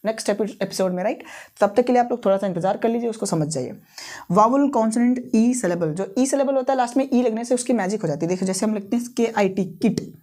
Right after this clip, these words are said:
क्या लिख दिया? किट। बहुत सिंपल सा किट है, लेकिन लास्ट में ई लगा देने से मैजिक होता है। ई को तो प्रोनाउंस नहीं करते, लेकिन उसके पहले वाली साउंड की जो साउंड होती है, वो चेंज हो जाती है। ये वाली जो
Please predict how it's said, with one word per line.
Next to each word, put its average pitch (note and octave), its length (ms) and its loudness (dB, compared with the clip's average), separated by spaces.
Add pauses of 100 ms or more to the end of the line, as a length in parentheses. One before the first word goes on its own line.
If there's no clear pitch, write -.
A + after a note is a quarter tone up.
(260)
क्या A3 100 2
लिख G#3+ 100 2
दिया? B3 120 -6 (280)
किट। - 180 -2 (460)
बहुत A#3+ 160 0
सिंपल A#3+ 180 0
सा G3+ 80 -6
किट G3 180 -4
है, - 80 -18 (380)
लेकिन G#3+ 260 4
लास्ट B3 260 2
में C#4+ 100 6
ई C4+ 200 2
लगा B3 180 4
देने C4 140 0
से C4 100 0
मैजिक A3+ 320 2
होता D3+ 220 -4
है। D#3 240 -8
ई A#3+ 100 4
को A#3+ 80 -2
तो B3+ 100 0
प्रोनाउंस C4 360 2
नहीं D4 100 2
करते, F#3+ 200 0
लेकिन A#3 200 -2
उसके A#3+ 180 -2
पहले A3+ 300 4
वाली C#4 160 0
साउंड G#3 300 0
की A#3+ 140 0
जो A3 140 2 (240)
साउंड A#3+ 220 4
होती A#3 140 0
है, C4 40 2
वो C4 60 -10
चेंज B3+ 180 0
हो F3+ 60 -2
जाती B2+ 200 -6
है। - 100 -8 (340)
ये G#3+ 60 4
वाली C4+ 160 6
जो B3+ 100 2